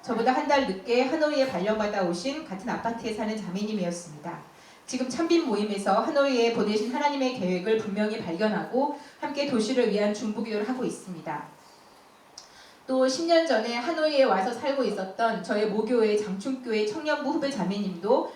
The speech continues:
사랑의 교회에서 만나게 하셨습니다. 항상 저를 너무 많이 도와주고 기도와 많은 은사로 교회와 참빈 모임을 섬겨주고 계십니다.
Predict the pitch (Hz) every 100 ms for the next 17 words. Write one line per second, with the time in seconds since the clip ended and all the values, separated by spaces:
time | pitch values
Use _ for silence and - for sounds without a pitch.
0 | - 302 294 285 220 190 208 180 175 214
1 | 214 220 - - 160 151 151 - - -
2 | - - 294 302 277 - 208 214 180 214
3 | 190 202 202 185 190 175 175 196 262 -
4 | - 214 220 214 202 226 196 190 233 208
5 | 226 277 - - - 208 202 202 208 -
6 | 294 294 233 180 180 233 254 254 262 262
7 | 208 208 202 - 202 170 170 151